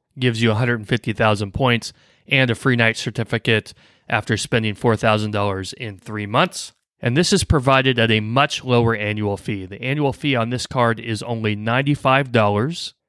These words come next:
Since you get the same hundred fifty thousand points and the same free night certificate, the sign-up bonus here is also worth twelve hundred and fifty dollars. Now, you don't get quite as many perks with this card as you do with the Aspire card.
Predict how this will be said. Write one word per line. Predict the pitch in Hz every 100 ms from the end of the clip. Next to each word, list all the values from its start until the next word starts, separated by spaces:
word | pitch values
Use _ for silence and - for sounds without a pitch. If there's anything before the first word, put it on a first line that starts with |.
| _
Since | - 131 -
you | 113
get | 135 -
the |
same | - 160 147
hundred | 131 143 131
fifty | 131 139 123
thousand | 135 120 107 101
points | 170 170 -
and | 120
the | 104
same | - 123
free | 107 127 120
night | 120
certificate, | 113 123 120 - 117 120 - _ -
the | 113
sign-up | 139 123 113
bonus | 117 113 107 -
here | 135 143 123
is | 110
also | 147 160 139
worth | 120 113
twelve | - 117 104
hundred | 165 143
and | 104
fifty | 117 104 107
dollars. | 104 104 117 147 - _ _ _ _ -
Now, | 123
you | 131
don't | 233 262 196
get | 220
quite | - 208 202
as | 180 147
many | 156 147
perks | - - 131 - -
with | - 113
this | 123 110
card | - 123 113 110
as | 113 113 110
you | 110
do | 107 123 120
with | 110
the | 113
Aspire | 101 - 123 107 104
card. | - 110 104